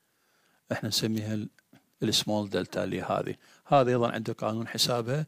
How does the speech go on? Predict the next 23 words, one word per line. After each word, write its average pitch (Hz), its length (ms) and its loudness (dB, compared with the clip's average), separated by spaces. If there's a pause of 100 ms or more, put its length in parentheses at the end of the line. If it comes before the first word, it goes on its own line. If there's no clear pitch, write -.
(360)
يساوي 113 360 4
ال - 100 -2
L 127 400 2
S - 20 0
في - 160 0
ال 101 140 0
D 123 200 -2
على 107 160 0
ميتين. 127 500 0 (380)
طبعا 127 240 0
ال، 104 520 2 (360)
السمول 127 380 2
دلتا، 123 240 0
السبايرال 123 600 2
angle 120 360 0
of 110 120 -4
deflection 151 460 -2 (360)
بالديجري، 131 500 2 (360)
ال 113 220 2
L 127 340 4
S - 140 2
هو 120 260 4
ال 110 420 0